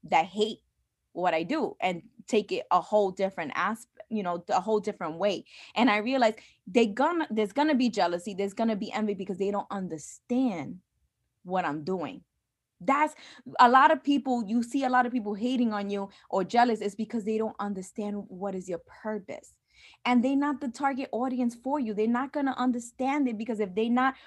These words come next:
for your journey, they're not for your season, there's no way they're gonna understand it. So what pushed me to Juju Styles?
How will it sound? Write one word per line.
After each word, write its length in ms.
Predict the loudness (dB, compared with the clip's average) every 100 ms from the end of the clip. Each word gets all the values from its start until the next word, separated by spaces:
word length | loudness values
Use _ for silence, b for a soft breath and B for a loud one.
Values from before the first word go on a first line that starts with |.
| _ 0
for 100 | 2
your 180 | 2
journey, 440 | 0 0 2 2 2
they're 140 | 0
not 260 | 0 -2 -2
for 80 | -6
your 160 | -6
season, 440 | -6 -2 -2 -4 -10 b _ -2
there's 200 | 0 2
no 220 | 2 4
way 240 | 4 2 2
they're 140 | 0
gonna 220 | -2 -4 -6
understand 640 | -8 -10 -10 -8 -6 -6
it. 120 | -10 b b b
So 520 | -14 0 4 6 4 b b -12
what 340 | 4 6 6 2
pushed 300 | 2 2 0
me 140 | 0
to 180 | 0 -4
Juju 400 | -2 -4 -2 -4
Styles? 600 | 0 4 6 4 -6